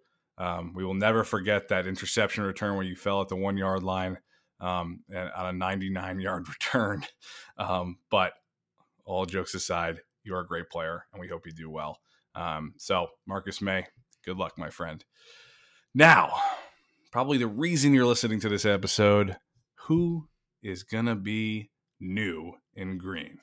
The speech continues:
The guys that we're bringing in that are new faces that are gonna improve this roster and get them back to playing competitive football. So going into the offseason, obviously we had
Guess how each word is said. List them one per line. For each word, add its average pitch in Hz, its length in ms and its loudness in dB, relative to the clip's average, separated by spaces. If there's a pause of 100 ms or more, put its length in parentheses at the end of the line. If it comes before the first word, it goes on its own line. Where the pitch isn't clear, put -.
(480)
The 202 80 -6
guys 107 260 4
that 110 100 0
we're 104 120 -4
bringing 117 400 2
in 113 320 0
that 90 100 -12
are 87 80 -8
new 110 300 -2
faces 101 540 -4
that 90 120 -10
are 87 60 -10
gonna 92 180 -12
improve 120 720 -4 (160)
this 101 440 -6
roster 87 600 -6 (240)
and 90 160 -8
get 98 180 -4
them 90 160 -4
back 85 360 -4 (240)
to - 80 -20
playing 85 400 -10 (160)
competitive 85 520 -10 (240)
football. - 440 -12 (1300)
So 120 180 0
going 143 300 2
into 160 160 -2
the 120 80 4
offseason, 104 520 0
obviously 92 380 -4
we 92 120 -6
had 95 300 -4